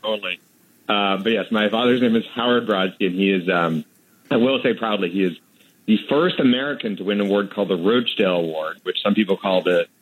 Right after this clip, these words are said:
Nobel Prize of, uh, Cooperative Development, uh, which is given every two years by the International Cooperative Alliance. So he, um, still works with all the carpet dealers and, and also serves on the N C B A board and,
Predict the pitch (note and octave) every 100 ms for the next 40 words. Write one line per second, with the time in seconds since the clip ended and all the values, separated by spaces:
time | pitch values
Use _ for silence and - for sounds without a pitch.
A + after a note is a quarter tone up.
0 | _ - G2+ A2+ A#2 A2+ - G2+ G2+ G2+
1 | F#2 F#2+ F#2 F2+ E2+ F2 E2+ - G2+ F#2+
2 | F#2+ F2 F2+ F2 E2+ E2+ - D#2+ D#2+ -
3 | F#2 G2 F#2 F#2+ F#2+ - - G2 F#2+ F2+
4 | E2+ - - _ _ _ - G2 G2 G2
5 | F#2+ - F#2 - F2+ F2 E2 E2 D#2+ D#2+
6 | D2+ F2 F2+ E2+ E2 - _ _ _ -
7 | F2+ E2 - - D3+ C#3+ C3+ C3 C3 B2+
8 | - C3+ C3 A#2 C3 B2+ B2+ B2+ G#2+ G2
9 | F#2 G2 F2 G2 G2+ - A2+ G2 G#2 G2+
10 | G2+ G2+ G#2 G2+ G2 G2+ G2 G2 F#2+ F#2
11 | E2+ D#2+